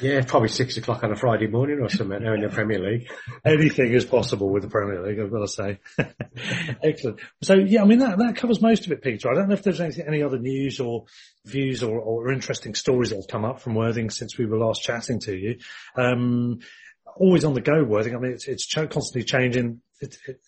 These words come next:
Speaker 2: it's, it's getting a very vibrant place to, to be. The football team, I think, is, is a really good timing in terms of its success for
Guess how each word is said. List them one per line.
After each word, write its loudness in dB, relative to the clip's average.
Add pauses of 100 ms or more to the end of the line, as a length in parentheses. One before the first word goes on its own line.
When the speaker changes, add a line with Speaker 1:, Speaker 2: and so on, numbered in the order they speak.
Speaker 2:
it's, -10
it's -4
getting 2
a 0
very 2
vibrant 0
place -4
to, -8 (360)
to -8
be. -2 (300)
The -4
football 0
team, -2
I -2
think, -2
is, -2
is -4
a -4
really -2
good 0 (480)
timing 0
in -2
terms -2
of -8
its -8
success -4
for -2